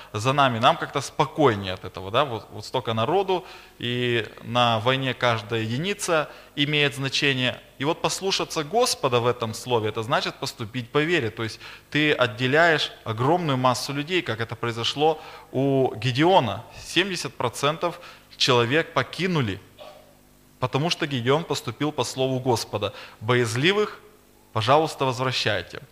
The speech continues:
Этим людям, конечно, нужно было вот как-то признать, то есть они пошли на войну, у них, у них хватило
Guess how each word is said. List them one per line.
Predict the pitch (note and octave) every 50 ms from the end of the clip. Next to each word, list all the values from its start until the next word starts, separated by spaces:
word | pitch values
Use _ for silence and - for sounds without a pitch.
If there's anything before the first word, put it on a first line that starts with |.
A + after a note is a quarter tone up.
| _ _ _
Этим | - C3 - C#3 C3+
людям, | C#3+ F3+ F#3+ D#3+ C3 A#2
конечно, | - B2 C3 C3+ B2 - -
нужно | A#2+ B2 B2+ A#2+ A#2 A#2+
было | A2+ A2+ A#2 A#2 A2 G#2+ A2 - - - - - - - - _
вот | - C3 -
как-то | C3 A#2+ - - A#2
признать, | G#2+ - A#2 A#2 A2+ C#3 D#3+ E3+ E3
то |
есть | C3+ A#2+ -
они | B2+ C3 B2
пошли | - - C3 A#2+ - - C#3+ D#3
на | E3+ D#3+
войну, | D3 C3+ B2 B2 A#2 A#2 -
у |
них, | C3 C#3+ C#3 - - - - - -
у | - C3
них | C#3+ C#3
хватило | - - - C#3+ D3 - - E3+ F3+ D#3+ D3 C3+ A#2 -